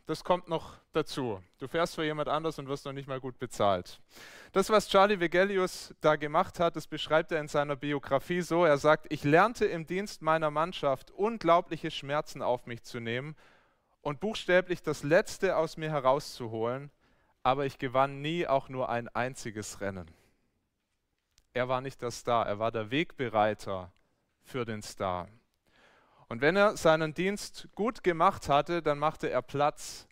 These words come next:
für seinen Kapitän. Das ist für mich ein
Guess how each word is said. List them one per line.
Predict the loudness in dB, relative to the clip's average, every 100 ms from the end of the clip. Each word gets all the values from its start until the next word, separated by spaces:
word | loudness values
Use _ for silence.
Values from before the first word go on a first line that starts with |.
| _
für | -10 -6
seinen | -4 -4
Kapitän. | -6 -8 -8 -10 -8 -8 -8 -20 _ _ _ _ _ _ _ _ _ _ _ _ _ -20 _ _ _ _ _ _ _ _ _
Das | -12
ist | -10 -6
für | -4
mich | -4 -2
ein | 0 0 -4